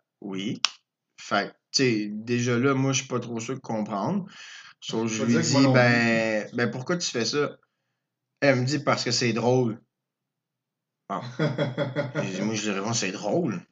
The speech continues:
Speaker 1: Il dit, « Mettons que, tu, que tes amis de filles, ils viennent à la maison,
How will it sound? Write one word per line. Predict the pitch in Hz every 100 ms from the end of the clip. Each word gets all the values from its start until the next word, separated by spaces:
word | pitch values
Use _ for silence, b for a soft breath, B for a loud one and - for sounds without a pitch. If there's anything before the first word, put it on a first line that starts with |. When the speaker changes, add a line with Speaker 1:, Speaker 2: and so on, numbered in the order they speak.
| _ _ _ _
Speaker 1:
Il | 101
dit, « | 107
Mettons | 123 120 214 233
que, | 143 123 113 104 101
tu, |
que | 101
tes | 113 117
amis | 110 113
de | 107
filles, | 165
ils | 147
viennent | 123
à | 120
la | 107
maison, | 98 95 120 120